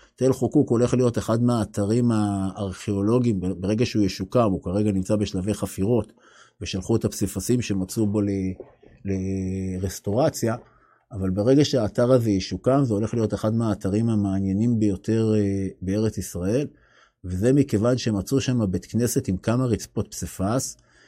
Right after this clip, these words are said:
שאנחנו מוצאים בפסיפס תמונות מסיפורים תנכיים, אבל עם תוספות של מדרשים, שאנחנו יודעים בדיוק איזה מדרשים הם קראו, והם הכניסו ל-, אני ראיתי את זה, זה, זה מדהים, זה מקום מיסטי,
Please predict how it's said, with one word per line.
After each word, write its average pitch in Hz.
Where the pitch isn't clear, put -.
שאנחנו 104
מוצאים 151
בפסיפס -
תמונות 117
מסיפורים 113
תנכיים, 120
אבל 110
עם 117
תוספות -
של 175
מדרשים, 160
שאנחנו 127
יודעים 135
בדיוק 190
איזה 170
מדרשים 170
הם 175
קראו, 160
והם 135
הכניסו 135
ל-, 120
אני 110
ראיתי 151
את 143
זה, 139
זה, 117
זה 107
מדהים, 117
זה 95
מקום 120
מיסטי, 120